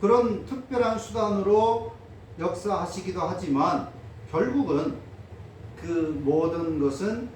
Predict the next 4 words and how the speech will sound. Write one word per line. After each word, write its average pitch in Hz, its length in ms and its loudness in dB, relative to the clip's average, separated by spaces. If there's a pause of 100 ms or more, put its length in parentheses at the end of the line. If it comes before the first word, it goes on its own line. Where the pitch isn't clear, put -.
(320)
말씀으로 180 1500 0 (240)
인도하시기 190 1000 -2
위함인 120 400 -6
것입니다. - 260 -14